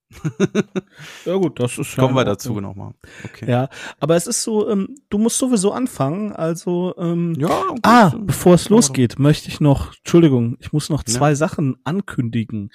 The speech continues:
Speaker 2: Also, wenn ihr die Folge am Tag des Erscheinens hört, also am dreiundzwanzigsten achten zweitausendvierundzwanzig und ihr seid zufällig in Köln unterwegs, ihr wart auf der Games-, ihr seid auf der Gamescom, ähm, ich lege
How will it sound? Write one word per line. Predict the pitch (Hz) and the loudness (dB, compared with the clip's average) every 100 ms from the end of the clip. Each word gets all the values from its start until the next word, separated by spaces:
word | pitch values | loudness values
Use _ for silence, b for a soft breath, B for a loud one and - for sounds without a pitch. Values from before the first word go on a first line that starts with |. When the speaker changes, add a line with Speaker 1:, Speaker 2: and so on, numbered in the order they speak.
| B B B B | B B B B
Speaker 2:
Also, | 131 151 170 135 113 113 | -2 0 0 -2 -4 -2
wenn | 190 | -4
ihr | 226 208 | -4 -6
die | 180 185 | -6 -8
Folge | - - 170 190 160 120 | -10 -8 -6 -6 -8 -10
am | 123 | -10
Tag | - 151 - | -8 -8 -8
des | 139 | -10
Erscheinens | - - - 202 202 123 113 - | -8 -8 -6 -2 -2 -2 -6 -6
hört, | 113 110 104 - | -6 -4 -8 -8
also | 110 160 143 123 127 - | -2 -2 -2 -10 -12 -6
am | 123 120 120 B B B - | -4 -4 -6 B B B -6
dreiundzwanzigsten | 107 185 196 - 165 - - - | 0 2 2 0 -2 -2 -8 -8
achten | - 175 - - 170 | -4 -4 -4 -2 -2
zweitausendvierundzwanzig | - - 156 - 151 - - 151 151 160 151 - 101 - | -2 -4 -6 -6 -10 -10 -8 -8 -6 -6 -8 -10 -14 -8
und | 208 240 - | -6 -6 -2
ihr | 185 | -2
seid | 165 165 - | 2 0 -2
zufällig | 185 - 156 156 | -6 -4 -4 -4
in | 156 156 147 _ _ _ _ _ _ _ _ _ - | -4 -4 -4 _ _ _ _ _ _ _ _ _ -14
Köln | - - 180 180 | -10 0 2 4
unterwegs, | 165 151 139 143 - 143 | 2 -2 -2 -2 -4 -4
ihr | 139 131 | -2 0
wart | 156 165 | 0 0
auf | 147 | -4
der | 151 | -6
Games-, | 143 143 143 - - - | -4 -2 -2 -6 -18 -10
ihr | 127 | -8
seid | 123 143 165 | -4 -4 -6
auf | - | -8
der | 131 | -10
Gamescom, | 135 135 - 123 170 - B B B B B - | -8 -10 -12 -12 -12 -12 B B B B B -2
ähm, | 139 147 151 | 2 2 0
ich | 135 - | -6 -2
lege | 139 226 214 220 220 | 0 -2 -2 -2 -2